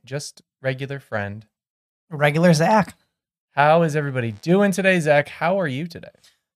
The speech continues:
Speaker 2: Pretty regular.
Speaker 1: Just, just,
Speaker 2: <laughs>
Speaker 1: just regular,
Speaker 2: Nah,
Speaker 1: uh,
Speaker 2: I'm, I'm, I'm tired. I feel like there's something in the air today. It, I'm just tired.
Speaker 1: It's 'cause it was rainy.
Speaker 2: It, yeah. Yeah, it was the first, like, good rain that we've had in a while.
Speaker 1: I thought it was gonna be thunderstormy.
Speaker 2: Yeah, I did too. That's what my phone told me, but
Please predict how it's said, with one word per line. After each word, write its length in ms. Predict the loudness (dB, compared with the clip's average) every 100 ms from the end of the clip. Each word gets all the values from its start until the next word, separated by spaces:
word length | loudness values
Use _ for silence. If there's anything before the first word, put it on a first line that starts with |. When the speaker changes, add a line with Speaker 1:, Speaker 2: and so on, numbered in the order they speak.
| _ -12
Speaker 2:
Pretty 140 | -2
regular. 420 | 0 0 -2 -4 -8 _ _ _ _
Speaker 1:
Just, 200 | -2 2 2
just, 140 | 2 -4
Speaker 2:
<laughs> 60 | -2
Speaker 1:
just 220 | -2 0
regular, 580 | 2 2 2 0 0 0
Speaker 2:
Nah, 60 | 2
Speaker 1:
uh, 200 | 4 4
Speaker 2:
I'm, 200 | 2 -2 -2
I'm, 240 | -2 -2 -8
I'm 140 | -10
tired. 400 | -6 0 0 0
I 60 | -6
feel 140 | -10
like 120 | -18
there's 220 | -10 -8 -8
something 240 | -10 -12
in 80 | -12
the 160 | -14
air 160 | -14 -16
today. 320 | -18 -20 -20 -20
It, 120 | -20 -18
I'm 140 | -18
just 140 | -18 -20
tired. 400 | -20 -18 -18 -20 -18
Speaker 1:
It's 100 | -10
'cause 140 | -8
it 60 | -8
was 140 | -8
rainy. 380 | -10 -8 -10 -14 _ _ -18
Speaker 2:
It, 120 | -18 -12
yeah. 340 | -4 -2 -2 -10 _ _ -10
Yeah, 80 |
it 60 | -10
was 100 | -10
the 60 | -8
first, 220 | -6 -6
like, 180 | -10 -12
good 180 | -12
rain 200 | -12 -14
that 100 | -16
we've 100 | -16
had 160 | -16 -14
in 80 | -14
a 40 |
while. 340 | -12 -12 -12 -16 -16
Speaker 1:
I 60 |
thought 200 | -8 -4
it 20 | -4
was 100 | -8
gonna 140 | -12
be 100 | -12
thunderstormy. 800 | -14 -14 -16 -20 -20 -20 -20 -20 _ _ _ _
Speaker 2:
Yeah, 140 | 0 0
I 60 |
did 180 | -2 -4
too. 180 | -6 -4
That's 220 | -2 -4
what 180 | -8 -10
my 120 | -10
phone 180 | -10 -12
told 220 | -12 -16
me, 80 | -16
but 360 | -16 -16 -16